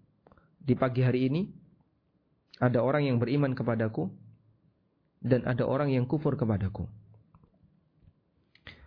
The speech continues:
Lalu Nabi sallallahu alaihi wasallam mengatakan, "Man qala mutirna bi fadlillahi wa bi rahmatihi."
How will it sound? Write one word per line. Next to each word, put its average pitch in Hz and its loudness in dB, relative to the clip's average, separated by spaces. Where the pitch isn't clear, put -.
Lalu 147 4
Nabi 170 4
sallallahu 160 2
alaihi 147 0
wasallam 160 4
mengatakan, 147 2
"Man 143 2
qala 170 2
mutirna 147 2
bi 127 4
fadlillahi 139 4
wa 131 4
bi 120 4
rahmatihi." 104 2